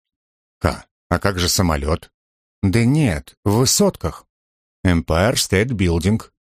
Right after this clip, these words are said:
«Ну, там я тоже была». «А в В Т Ц?» Она помотала головой. «Нет, когда я ездила в Штаты, его уже не было». «Ага,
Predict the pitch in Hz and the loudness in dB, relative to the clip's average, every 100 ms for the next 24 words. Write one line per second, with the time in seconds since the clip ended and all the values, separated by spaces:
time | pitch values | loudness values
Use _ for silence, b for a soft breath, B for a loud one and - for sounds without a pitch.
0 | _ _ _ 113 120 135 135 127 120 107 | _ _ _ 0 2 2 2 2 2 2
1 | 95 80 76 76 73 71 _ _ _ _ | 0 0 -2 -2 -4 -4 _ _ _ _
2 | _ _ - 127 120 92 92 95 78 - | _ _ -2 2 2 2 0 0 -2 -2
3 | 82 87 98 _ _ _ _ _ _ - | 0 0 -2 _ _ _ _ _ _ 0
4 | 98 110 123 156 135 113 110 117 113 82 | 2 2 2 2 2 2 0 0 0 0
5 | 67 73 _ _ _ _ _ _ 135 127 | -4 -8 _ _ _ _ _ _ 0 2
6 | 127 - - _ 123 117 123 113 110 107 | 2 -4 -20 _ 0 2 2 2 2 2
7 | 87 98 98 - 120 151 107 98 110 113 | 2 0 0 0 -2 0 0 0 0 0
8 | 120 85 80 90 98 _ _ _ _ _ | 0 0 -2 -4 -6 _ _ _ _ _
9 | _ 85 73 76 76 | _ -2 0 0 -2